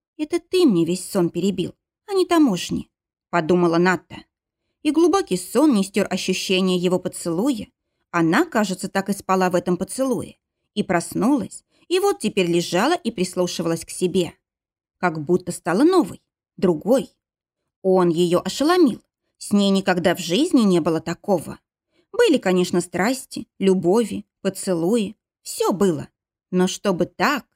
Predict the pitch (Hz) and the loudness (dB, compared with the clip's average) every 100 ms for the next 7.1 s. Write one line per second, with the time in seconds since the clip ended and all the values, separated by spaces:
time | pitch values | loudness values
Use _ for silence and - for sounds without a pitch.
0 | _ _ _ _ _ _ 370 349 392 392 | _ _ _ _ _ _ -2 0 -2 0
1 | 202 165 190 180 180 185 175 147 170 262 | -2 0 0 0 0 2 0 -2 -4 -4
2 | - _ _ - 220 330 339 180 196 202 | -8 _ _ -4 2 2 2 0 0 0
3 | 190 196 - - 214 - 196 190 196 190 | 0 0 -2 -4 -2 0 0 2 0 -2
4 | - 185 190 196 185 190 190 180 175 - | -4 -2 0 0 0 -2 0 -2 -2 -6
5 | 196 - 262 165 104 - _ _ _ _ | -8 -6 -6 -6 -8 -18 _ _ _ _
6 | 196 190 180 160 202 311 392 - - - | 0 2 2 2 4 4 4 0 -2 -16